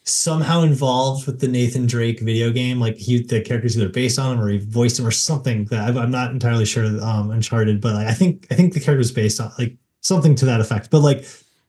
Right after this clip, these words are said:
um, but I know that for years people have been wanting him to be Hal Jordan. Like, fans have been like, "He should be Hal Jordan," which I,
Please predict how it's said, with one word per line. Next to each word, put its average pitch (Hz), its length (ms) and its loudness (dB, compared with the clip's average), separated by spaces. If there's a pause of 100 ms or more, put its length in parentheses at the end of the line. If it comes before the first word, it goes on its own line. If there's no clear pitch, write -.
(100)
um, 123 580 2 (420)
but 151 160 6
I 151 60 8
know 151 180 6
that 165 80 2
for 156 100 2
years 139 320 4
people 131 300 -6
have 117 40 -6
been 120 140 0
wanting 117 240 0
him 117 100 0
to 110 80 -6
be 113 120 0
Hal 113 240 -2
Jordan. 110 260 0
Like, 117 160 -4
fans 107 380 -4
have 117 100 -2
been 107 160 -2
like, 104 200 -2
"He 151 100 0
should 160 160 0
be 151 80 2
Hal 135 180 0
Jordan," 127 300 0 (360)
which 214 200 2 (120)
I, 156 140 -6